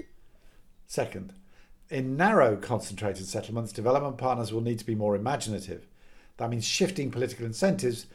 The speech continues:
to try and broaden the social foundations e g by trying to convince the elites that educating the workforce might make them richer, or substituting for failed state provision, for example, via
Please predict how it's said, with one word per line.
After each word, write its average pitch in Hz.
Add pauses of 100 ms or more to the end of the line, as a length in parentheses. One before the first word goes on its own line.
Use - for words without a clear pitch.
(140)
to -
try 156
and 127
broaden 151
the 139
social 127
foundations 120 (340)
e 127
g 120
by 113
trying 120
to 104
convince 110
the 110
elites 143 (240)
that 123
educating 123
the 110
workforce 117
might 113
make 98
them 101
richer, 123 (380)
or 131
substituting 127
for 110
failed 110
state 104
provision, 104 (580)
for 113
example, 98
via 98